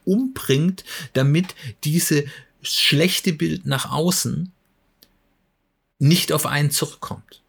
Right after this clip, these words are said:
Also da, da muss man sich mal überlegen, grad wenn man selbst Kinder hat, was muss denn in einem Vater vorgehen, dass er es für relevanter hält?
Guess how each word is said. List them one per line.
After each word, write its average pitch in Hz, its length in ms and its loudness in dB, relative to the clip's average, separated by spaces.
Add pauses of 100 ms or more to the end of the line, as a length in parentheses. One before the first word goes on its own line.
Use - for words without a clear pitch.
(720)
Also 117 160 0
da, 123 200 -4
da 131 120 0
muss 147 200 2
man 170 100 4
sich - 180 -2
mal 127 120 0
überlegen, 120 400 0
grad - 260 -4
wenn 139 140 2
man 123 140 2
selbst - 360 -2
Kinder 214 420 2
hat, 110 220 -10
was 135 160 -2
muss 170 240 -2
denn 156 180 -2
in 139 80 -2
einem 120 300 -4
Vater 165 560 -2
vorgehen, 170 840 -4 (280)
dass 127 200 0
er 117 140 2
es - 140 0
für 117 220 0
relevanter 110 680 0
hält? 110 720 -6